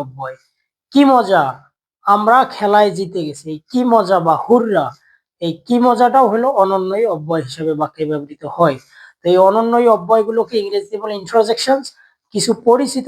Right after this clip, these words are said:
অনন্যই অব্যয় দেখি আমরা। ও মানে আরে, ফু মানে ইস, হুররা মানে কি মজা, ড্যাম শাইট মানে ঘোড়ার ডিম, ফাই ফাই মানে ছি ছি,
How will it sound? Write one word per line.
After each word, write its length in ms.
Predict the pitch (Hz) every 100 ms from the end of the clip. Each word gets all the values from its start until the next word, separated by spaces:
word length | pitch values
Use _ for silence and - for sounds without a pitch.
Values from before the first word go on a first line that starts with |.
| 220
অনন্যই 360 | 196 196 196 190 185
অব্যয় 260 | 165 175 175
দেখি 200 | 170 - 202
আমরা। 180 | 208 262 277 _ _ _ _ _ _ -
ও 140 | 214 240 254 254 - _ _ _ -
মানে 220 | 185 185 208 196
আরে, 200 | 190 214 262 - _ _ _
ফু 140 | - 277 185 - - 165
মানে 160 | 170 185 - _ - 254
ইস, 120 | - - - _ _ _ _
হুররা 400 | - 240 226 196 156 180
মানে 140 | 185 180
কি 120 | - 262 226
মজা, 320 | 180 151 139 135 _ _ _ 151
ড্যাম 340 | 151 220 247 240 -
শাইট 360 | 233 190 151 143 180
মানে 160 | 196 214 160
ঘোড়ার 280 | 165 208 185 175
ডিম, 160 | 262 277 _ _ _ _
ফাই 280 | - 240 233 -
ফাই 160 | 226 202 190
মানে 160 | 190 190 180
ছি 140 | - 226 -
ছি, 140 | 269